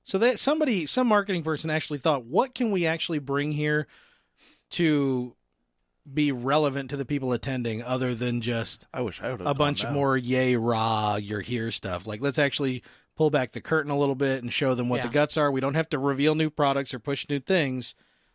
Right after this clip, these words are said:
Speaker 1: but just give them more of what they love." That's
Speaker 3: Yeah.
Speaker 1: pretty smart.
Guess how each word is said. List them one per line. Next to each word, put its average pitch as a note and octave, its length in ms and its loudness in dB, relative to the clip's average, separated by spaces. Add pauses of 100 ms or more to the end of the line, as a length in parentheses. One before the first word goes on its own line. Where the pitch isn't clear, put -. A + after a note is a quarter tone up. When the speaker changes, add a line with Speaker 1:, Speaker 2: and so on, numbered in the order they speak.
(100)
Speaker 1:
but C#3 120 -2
just B2 180 -4
give C3 160 2
them A#2+ 120 0
more A#2 220 0
of G#2+ 100 -4
what G#2+ 140 -4
they G#2 100 -8
love." A2 280 -6
That's C3+ 260 -2
Speaker 3:
Yeah. F2+ 60 -12
Speaker 1:
pretty C#3 280 0
smart. A#3 380 0